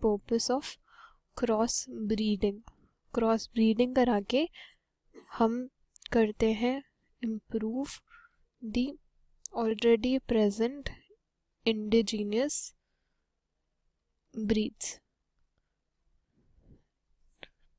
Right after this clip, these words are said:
अगर हम यहाँ पर ऑप्शंस देखें तो फर्स्ट ऑप्शन में बोला गया है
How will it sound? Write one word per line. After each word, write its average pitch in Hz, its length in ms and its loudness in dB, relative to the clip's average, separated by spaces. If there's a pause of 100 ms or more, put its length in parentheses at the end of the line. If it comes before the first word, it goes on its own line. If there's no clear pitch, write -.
(120)
अगर 240 240 6
हम 240 120 2
यहाँ 226 140 0
पर 240 260 -2 (100)
ऑप्शंस 269 460 -6
देखें 226 320 -2 (720)
तो 254 80 -8
फर्स्ट 240 360 -4
ऑप्शन 247 280 -4
में 262 200 -2
बोला 214 300 0
गया 214 220 0
है 233 280 -2